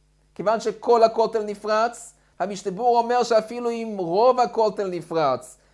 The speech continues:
באופן שהפורץ מרובה על האוימד, הדין הוא שצריך תיקון.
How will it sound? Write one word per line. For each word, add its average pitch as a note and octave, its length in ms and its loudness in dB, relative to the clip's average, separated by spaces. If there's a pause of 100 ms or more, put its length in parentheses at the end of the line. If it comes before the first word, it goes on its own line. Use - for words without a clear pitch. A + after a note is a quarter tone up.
(120)
באופן A3 680 0
שהפורץ A3 1160 2
מרובה G3+ 480 2
על F#3+ 100 4
האוימד, G3+ 760 0 (680)
הדין C3 240 -10
הוא F3 60 -6
שצריך D3+ 380 -10
תיקון. C3+ 460 -12